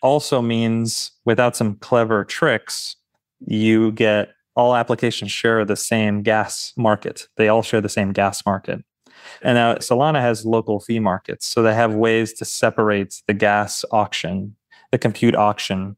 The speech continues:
by applications. And a lot of systems will probably experiment with this type of thing to alleviate some gas contention. But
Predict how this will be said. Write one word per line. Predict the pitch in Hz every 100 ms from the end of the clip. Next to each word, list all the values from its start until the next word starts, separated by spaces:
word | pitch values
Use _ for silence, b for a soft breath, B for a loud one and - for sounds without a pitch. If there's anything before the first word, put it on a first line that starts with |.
| _
by | - 101 101
applications. | 98 101 101 104 101 - 101 104 - - B B B -
And | 113 107 107
a | -
lot | 123 123
of | 110
systems | - 113 113 104
will | 101 98 _
probably | 117 110 101 92
experiment | 92 - - 98 92 92
with | 104
this | 107
type | - 107 -
of | 92
thing | - 95 98
to | -
alleviate | 98 98 95 95 104
some | 98 101 113
gas | - 101 -
contention. | - 101 - 107 - - 107 B B B B
But | - 113